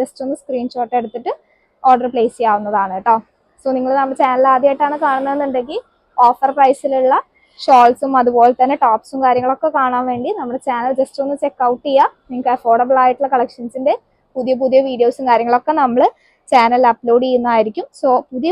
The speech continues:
പുതിയ അപ്ഡേറ്റ്സും കാര്യങ്ങളൊക്കെ കിട്ടാൻ വേണ്ടി ചാനൽ just ഒന്ന് സബ്സ്ക്രൈബ് ചെയ്തിടുക. അത്യാവശ്യം നല്ല വലുപ്പമുള്ള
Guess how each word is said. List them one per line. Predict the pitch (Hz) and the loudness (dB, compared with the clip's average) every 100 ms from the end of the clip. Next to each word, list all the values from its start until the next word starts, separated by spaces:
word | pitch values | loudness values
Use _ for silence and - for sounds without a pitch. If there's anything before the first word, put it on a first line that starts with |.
| 330 | -2
പുതിയ | 277 247 | 0 2
അപ്ഡേറ്റ്സും | 214 214 240 - 269 | 2 2 2 2 -2
കാര്യങ്ങളൊക്കെ | 240 240 262 302 285 | -2 -2 -4 -4 -4
കിട്ടാൻ | 226 233 226 | -4 -4 -4
വേണ്ടി | 240 370 - | -4 -4 -2
ചാനൽ | 254 220 240 247 | -2 -2 -4 -6
just | - 233 | -8 -10
ഒന്ന് | 254 269 | -6 -6
സബ്സ്ക്രൈബ് | 247 _ - 233 233 240 | -6 _ -4 -4 -2 0
ചെയ്തിടുക. | 226 233 240 359 - _ _ - | 2 4 4 2 -2 _ _ -20
അത്യാവശ്യം | - 240 233 - 262 | -4 0 0 0 -4
നല്ല | 247 262 302 330 | -2 -2 0 2
വലുപ്പമുള്ള | 262 233 - 277 | 2 0 -2 0